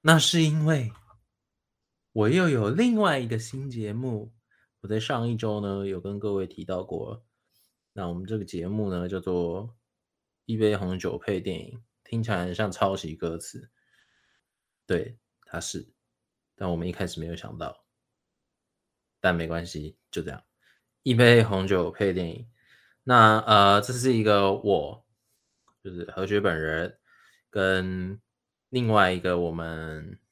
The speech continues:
就是做这个 podcast 的好友群之中呢，另外一位朋友开的一个新的节目。那当然就是一杯红酒配电影嘛，我讲的就是跟红酒还有，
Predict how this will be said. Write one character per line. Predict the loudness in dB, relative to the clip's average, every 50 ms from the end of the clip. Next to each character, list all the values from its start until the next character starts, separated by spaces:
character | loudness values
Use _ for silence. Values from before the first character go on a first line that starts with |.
| _ _ _ _ _ _ _ _ _ _ _ _ _ _ _ _ _ _ _ _ _ _ _ _ -20 -20 _ _ _ _
就 | -20 -18
是 | -12 -8 -8 -6 -6 -6 -8 -10 -12 _ _ _ _ _ _ _ _ _ _ _ _ _ _ _ _ _
做 | 0 0 2 2 2
这 | 0 -2 -2
个 | -2 -2 -2 -2 -2 -4 -6
podcast | -4 -2 -2 -2 -2 -2 -4 -4 -4 -6 -8 -14 -14
的 | -10 -10 -10 -8 -8 -10 -10 -12 -14 -16 _ _
好 | _ -4 0 4 6
友 | 6 6 4 4
群 | 0 -2 -4 -4 -2 -2
之 | -2 -2 -2
中 | -2 -2 -2 -2
呢， | -2 -2 -4 -4
另 | -4 -4 -4 -4
外 | 0 0 0 0
一 | 2 2
位 | 2 2 2 0
朋 | -2 -4 -6 -4 -4
友 | -4 -6 -6 -10 _ _ _ _ _ _ _ _ _ _ _ _ _ _ _ _ _ _ _ _ _ _ _ _ _ _ _ _ _ _ _ _ _ _ _ _ _ _ _
开 | -10 -2 2 4 4
的 | 6 4 4
一 | 2
个 | 2 2 2 2 0 -2 -4
新 | -2 -2 0
的 | 0 0
节 | 0 -2 -4 -2 -2
目。 | -2 -4 -4 -8 _ -8
那 | -6 -4 0
当 | 2 2 2
然 | 2 2 2
就 | 0 -2
是 | -2 -2 -2 0 0
一 | 0 2
杯 | 2 4
红 | 4 4 2
酒 | 0 0
配 | 0 0 0
电 | 0 -2 -4
影 | -6
嘛， | -8 -10 -10 -10
我 | -12 -12
讲 | -12 -12 -10
的 | -10
就 | -10 -10 -10
是 | -10 -10 -8
跟 | -6 -6 -6 -6 -6 -8 -8
红 | -8 -10 -10 -8
酒 | -6 -6 -6 -6 -8
还 | -8 -6
有， | -6 -6 -6 -8 -12 -16